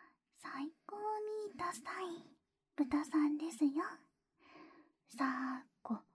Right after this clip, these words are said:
さーこ。<laughs> もう、残念です。もう少しぐらいは楽しめると思ったのですが、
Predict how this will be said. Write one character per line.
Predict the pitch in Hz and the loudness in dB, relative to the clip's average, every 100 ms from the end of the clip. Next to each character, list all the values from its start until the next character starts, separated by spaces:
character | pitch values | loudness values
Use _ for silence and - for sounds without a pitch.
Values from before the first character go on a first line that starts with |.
| _ _ _ _ - | _ _ _ _ 8
さ | |
ー | 311 311 311 311 302 302 - _ | 10 10 8 6 4 0 -6 _
こ。 | 277 269 | -8 -8
<laughs> | 247 - - _ _ _ _ _ _ _ _ - 320 - - - _ - - - - _ _ _ _ _ - | -8 -12 -20 _ _ _ _ _ _ _ _ -6 -6 -6 -20 -20 _ -20 -20 -20 -20 _ _ _ _ _ -4
も | |
う、 | 339 302 269 - - - _ _ _ _ _ _ _ | 2 2 2 -4 -16 -20 _ _ _ _ _ _ _
残 | 269 247 254 | -10 -6 0
念 | 294 330 | 0 0
で | 415 | -4
す。 | 392 - 277 - - _ _ _ _ _ _ _ _ _ _ _ _ - | -6 -8 -8 -8 -14 _ _ _ _ _ _ _ _ _ _ _ _ -4
も | 269 262 320 | 0 0 -2
う | |
少 | - - 381 | -4 -6 -6
し | - 453 | -4 -8
ぐ | 466 480 480 370 | -6 -6 -2 6
ら | 285 | 8
い | |
は | 277 | 8
楽 | - 254 285 | 4 6 6
し | - | 6
め | 349 349 | 2 2
る | 339 | 0
と | 277 | 4
思 | 247 233 240 269 | 6 8 8 6
っ | |
た | - 339 | 2 2
の | 320 262 | 4 6
で | 247 | 4
す | - | 4
が、 | 240 220 220 208 - | 4 4 2 -2 -8